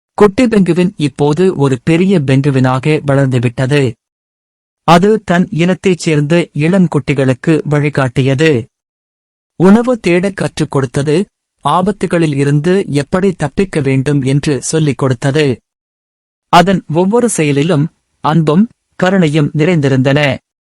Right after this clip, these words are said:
அது தன் பெற்றோர் தனக்குச் செய்த உதவியை நினைத்துப் பார்த்தது, தானும் மற்றவர்களுக்கு உதவ வேண்டும் என்று நினைத்தது. புதிய இடம் அவர்களுக்கு ஒரு புதிய உலகத்தை திறந்தது.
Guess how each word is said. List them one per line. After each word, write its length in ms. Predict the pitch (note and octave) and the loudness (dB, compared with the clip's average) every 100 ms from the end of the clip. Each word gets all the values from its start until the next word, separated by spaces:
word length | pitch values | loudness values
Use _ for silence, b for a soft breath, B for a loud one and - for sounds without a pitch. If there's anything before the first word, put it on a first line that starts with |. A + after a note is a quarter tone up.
| _ _ _ _ _ - | _ _ _ _ _ 0
அது 420 | D3 C#3 G3+ B3 _ _ | 2 4 2 -2 _ _
தன் 260 | - D#3+ C3+ | -4 -2 -2
பெற்றோர் 500 | - E3+ - G#3+ A#3 | -2 -2 0 -2 0
தனக்குச் 440 | - D3+ D#3+ F3 E3 | -2 -4 -2 -4 -2
செய்த 460 | D#3 D3+ F3 F#3 | -2 0 0 -2
உதவியை 500 | - D3 E3+ D#3+ D#3 | -4 -2 0 0 -2
நினைத்துப் 480 | C3+ C3 C#3+ - C#3 | 0 0 -2 -4 -6
பார்த்தது, 560 | C3+ B2+ - C#3 E3 D3 - _ _ | -4 -4 -2 -2 0 -2 -6 _ _
தானும் 480 | - D#3+ F3 F#3+ B2+ - | -4 0 2 2 0 0
மற்றவர்களுக்கு 960 | C#3+ C#3+ F3+ F3 C#3 C3 - F#3 G3+ | -2 -2 -2 -2 0 -2 -2 -2 -2
உதவ 320 | - D3+ F3+ D#3+ | -2 -2 0 0
வேண்டும் 440 | C3 C3 D3+ D3 | 0 0 0 -2
என்று 340 | C#3 C#3 D#3+ C#3 | -2 -2 0 0
நினைத்தது. 680 | C3 B2 C#3 C3 D3+ A2+ G2 _ _ _ _ _ _ _ _ | 0 0 -2 0 0 -2 -6 _ _ _ _ _ _ _ _
புதிய 340 | - G#3 A3 A3 | 2 4 4 4
இடம் 340 | D3 D3 E3+ - | 2 0 -2 -2
அவர்களுக்கு 760 | C#3+ C#3 C3 C3 - F3+ G3 D3 | -4 -2 -2 -4 -2 0 0 -2
ஒரு 260 | D3 C#3 | -2 -2
புதிய 420 | - F3+ F#3+ G#3 | -2 -2 2 0
உலகத்தை 540 | D3+ C3 C3+ C3+ D3 C3 C#3+ | 2 0 0 -2 -2 -2 -2
திறந்தது. 580 | C3 B2 C3 D3+ A#2 | 0 0 0 0 -2